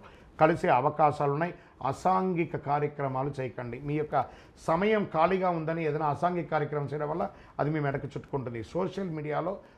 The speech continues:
జాగ్రత్తగా ఉండండి. పిల్లల నుంచి ఒకటి రెండు శుభవార్తలు వింటారు. కొందరు బంధుమిత్రుల సమస్య తలెత్తవచ్చు. ప్రేమ వ్యవహారంలో సాదాసీదగా ఉంటుంది. అవాంఛిత వాదనలు, భార్యాభర్తల మధ్య విభేదాలు ఏర్పడతాయి. మీ పిల్లలు మీ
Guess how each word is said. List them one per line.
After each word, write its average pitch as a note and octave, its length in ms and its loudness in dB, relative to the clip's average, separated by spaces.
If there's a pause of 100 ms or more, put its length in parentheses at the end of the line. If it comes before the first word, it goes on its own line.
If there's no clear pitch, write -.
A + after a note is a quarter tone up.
(120)
జాగ్రత్తగా C3 760 2
ఉండండి. A2+ 300 -6 (380)
పిల్లల G#3+ 320 6
నుంచి F#3 220 2
ఒకటి E3 240 2
రెండు D#3 160 2
శుభవార్తలు D#3+ 580 4
వింటారు. D#3 260 0 (420)
కొందరు D#3+ 240 4 (120)
బంధుమిత్రుల G#3 500 4 (160)
సమస్య F3+ 280 -2
తలెత్తవచ్చు. D3+ 640 0 (500)
ప్రేమ A3+ 220 6 (120)
వ్యవహారంలో F#3+ 480 6
సాదాసీదగా E3+ 560 6 (100)
ఉంటుంది. E3 260 -4 (440)
అవాంఛిత A3 520 8 (120)
వాదనలు, F3+ 440 6 (640)
భార్యాభర్తల F3 580 8
మధ్య C#3+ 240 2 (380)
విభేదాలు F#3+ 580 8
ఏర్పడతాయి. D#3+ 420 4 (380)
మీ D#3 60 4 (120)
పిల్లలు A3 340 10
మీ F#3+ 40 6